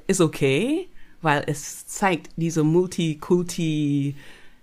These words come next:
ja, wir möchten, wir sind offen, aber, ähm, der Name ist es nicht wert zu schreiben, ähm, warum, ja. O-,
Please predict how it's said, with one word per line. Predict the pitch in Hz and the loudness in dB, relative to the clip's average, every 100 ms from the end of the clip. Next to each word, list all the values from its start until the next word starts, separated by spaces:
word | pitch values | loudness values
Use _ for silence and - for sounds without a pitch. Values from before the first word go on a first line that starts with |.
| - - | -14 0
ja, | 151 143 135 135 | 4 6 4 2
wir | 143 139 | 0 0
möchten, | 147 156 - 156 139 | 0 -2 -4 -4 0
wir | 143 | 0
sind | 160 143 | 0 0
offen, | 156 - 208 339 294 - - _ _ | -2 -2 -2 -2 -4 -12 -20 _ _
aber, | - 165 160 151 151 147 147 - _ | 2 4 4 2 2 -2 -4 -10 _
ähm, | 143 139 139 143 143 135 | -2 0 0 0 0 0
der | 151 | 2
Name | 151 165 185 180 175 156 - - - | 2 2 0 0 0 -4 -10 -12 -8
ist | - - - - | -8 -8 -14 -10
es | - 160 | -6 -2
nicht | 165 139 135 | 0 0 2
wert | 160 190 - - - - - - - | 2 2 -4 -12 -20 -20 -20 -20 -12
zu | - 165 | -2 -2
schreiben, | - 170 180 135 160 233 - - - - - - - | 2 4 4 4 2 0 -8 -18 -20 -20 -20 -20 -2
ähm, | 143 131 131 131 131 135 | 0 2 0 -2 -4 -6
warum, | - 147 131 120 76 139 - - - - - - | 0 2 4 2 -4 -8 -12 -20 -20 -20 -20 -4
ja. | 151 139 139 240 - - - - - - - - - | 4 4 4 -4 -12 -18 -18 -18 -20 -20 -20 -20 2
O-, | - | 2